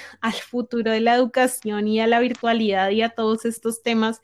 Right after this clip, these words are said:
pues estuve buscando como algunas charlas o conceptos y demás, y me encontré con una, con, con una pequeña conferencia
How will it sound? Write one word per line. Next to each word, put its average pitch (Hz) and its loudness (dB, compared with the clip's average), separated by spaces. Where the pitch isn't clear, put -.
pues 240 4
estuve 226 2
buscando 240 0
como 240 0
algunas 214 0
charlas 226 2
o 220 -8
conceptos 226 -4
y 240 0
demás, 247 0
y 262 0
me 254 2
encontré 269 2
con 247 4
una, 208 2
con, 247 -2
con 226 0
una 208 -2
pequeña 220 0
conferencia 226 -2